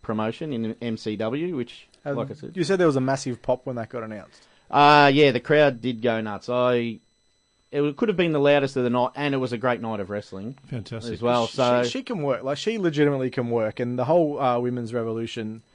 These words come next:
Speaker 2: without her and Paige, it, it would have happened still, but, uh, uh, that match sort of
Speaker 1: Yeah.
Speaker 2: sped it up a lot.
Speaker 1: Yeah, I, I think the fans probably pushed it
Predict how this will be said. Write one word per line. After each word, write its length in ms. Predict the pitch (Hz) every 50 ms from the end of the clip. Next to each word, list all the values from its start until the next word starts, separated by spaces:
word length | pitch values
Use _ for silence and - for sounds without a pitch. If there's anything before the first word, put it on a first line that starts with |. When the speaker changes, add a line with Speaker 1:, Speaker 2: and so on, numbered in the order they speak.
| _ _ _ _
Speaker 2:
without 300 | - 135 139 143 127 -
her 120 | 120 123 120
and 140 | 117 110 -
Paige, 520 | 131 123 110 92 107 131 147 - - - _ _
it, 140 | 131 131 - _ _ -
it 140 | - 160 151
would 140 | 165 190 151
have 80 | 110 123
happened 280 | 143 - 165 156 143
still, 220 | - - 190 185 156
but, 140 | 143 127
uh, 40 | 127
uh, 340 | 120 - 131 139 147 139 127
that 220 | 127 156 160 131
match 320 | 139 143 127 113 - - -
sort 180 | - 123 117
of 100 | 113 107 - - _ _ _ _ _ _ _ _ _ _ _ _ _ _ 110
Speaker 1:
Yeah. 160 | 113 123 120
Speaker 2:
sped 160 | 117 - 123
it 80 | 123 120
up 120 | 110 -
a 40 | 110
lot. 300 | 98 104 127 131 - - _ _
Speaker 1:
Yeah, 260 | - 156 170 175 185 190
I, 220 | 214 214 - 226
I 40 | 214
think 260 | - 269 262 240 - - _ _ _ _ _ _ _ _ -
the 120 | 139 139
fans 480 | 139 - - 147 156 175 190 190 180 -
probably 280 | - 175 170 170 160
pushed 400 | 160 - - - 180 175 - -
it 140 | 170 160